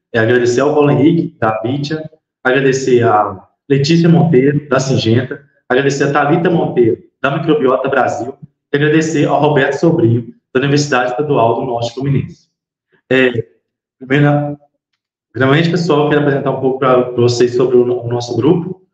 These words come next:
O nosso grupo, ele é composto por estudantes da graduação aqui da Universidade Federal de Viçosa,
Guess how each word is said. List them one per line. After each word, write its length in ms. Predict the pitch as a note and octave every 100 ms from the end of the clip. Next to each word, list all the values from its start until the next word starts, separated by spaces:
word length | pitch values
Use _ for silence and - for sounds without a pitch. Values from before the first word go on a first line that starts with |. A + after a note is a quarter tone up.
| _ _ _
O 40 | D3
nosso 180 | D3+ C#3+
grupo, 240 | E3+ F3+
ele 120 | F3
é 60 | E3
composto 400 | D3 C#3+ F3 F3+
por 120 | D#3+
estudantes 360 | C#3+ - C#3 C#3+
da 80 |
graduação 720 | C#3+ C#3 C3+ B2 - C3 F3+ - _ _ _ _
aqui 260 | A#2 B2+ C3
da 100 | B2+
Universidade 480 | C3+ B2+ - A#2+
Federal 260 | B2 B2+ B2
de 80 | B2
Viçosa, 760 | A#2+ - A#2+ C#3+ D#3+ E3+ -